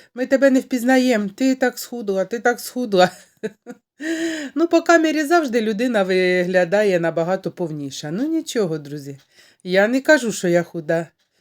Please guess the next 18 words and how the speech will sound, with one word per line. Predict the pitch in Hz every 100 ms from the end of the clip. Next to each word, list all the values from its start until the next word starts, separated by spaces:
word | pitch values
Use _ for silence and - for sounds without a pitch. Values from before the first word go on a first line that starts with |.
| _ _ _ _
От. | 170 160 165 - -
В, | 170 196 196
в | 190 175
мені | 190 202 208 220 277
є | 202 196 196
сто | - 190
кілограм, | 196 175 175 170 170 175 180
ну, | 185
я | 202 220 214
метр | 196 208 214 196
сімдесят | 196 202 202 190 202
ростом. | 196 165 139 - 135 143 _ _
Так | _ 151 -
що | 165 151 _ - - -
я | 170 202 208 180
велика | 147 135 160 214 208 180 175 165 135 _ _ _ _ _ _ _ - - -
жінка. | 190 170 185 180 - 190
<laughs> | _